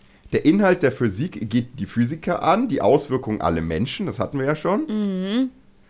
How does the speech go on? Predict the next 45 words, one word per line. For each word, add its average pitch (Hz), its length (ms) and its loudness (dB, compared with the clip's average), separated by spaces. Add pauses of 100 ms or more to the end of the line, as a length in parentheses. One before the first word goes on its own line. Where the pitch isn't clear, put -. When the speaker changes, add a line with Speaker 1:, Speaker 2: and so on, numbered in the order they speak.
(120)
Speaker 1:
Was 117 220 2
alle 160 260 6
angeht, 160 400 0
können 147 200 4
auch 110 140 2
nur 110 160 4
alle 101 180 6
lösen. 131 380 2
Das 214 160 2
ist 123 120 0
ja, 101 120 4
das 101 180 -6
ist - 500 -10
ja 120 60 4
heute 156 240 6
aktueller 135 420 6
denn 120 180 4
je. 131 340 6 (680)
Speaker 2:
Das 208 120 4
ist - 60 0
ja 247 80 6
lustig, 233 340 4
sie 190 80 -4
sagen, 208 200 2
die 214 80 2
Physik 220 360 0
geht 247 140 2
nur 226 100 2
die 202 100 0
Physiker 254 440 2
was 240 140 2
an, 233 260 2
die 214 100 0
Auswirkungen 226 480 2
der 220 80 2
Physik 208 360 -2 (260)
alle. 247 420 4 (220)
Speaker 1:
Ja. - 220 0
Speaker 2:
Und 233 140 4
jetzt 254 240 4
ist 254 80 0
es 220 60 2
aber 247 260 6
so, 240 200 2
dass 233 480 0